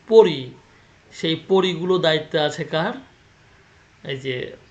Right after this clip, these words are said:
তোমার বেলিন্ডাকে সেভ করার জন্য। তো এদের নেতা হচ্ছে অ্যারিয়েল। তো যেহেতু এই ব্যারনের এই প্ল্যানটা সে জানে, তাই সে কিন্তু দুশ্চিন্তা মুক্ত না,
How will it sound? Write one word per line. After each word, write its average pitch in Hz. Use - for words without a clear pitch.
তোমার 135
বেলিন্ডাকে 160
সেভ -
করার 127
জন্য। 123
তো 160
এদের 214
নেতা 180
হচ্ছে 202
অ্যারিয়েল। -
তো 156
যেহেতু 185
এই 143
ব্যারনের 160
এই 143
প্ল্যানটা 165
সে 147
জানে, 139
তাই 160
সে 180
কিন্তু 165
দুশ্চিন্তা 143
মুক্ত 135
না, 170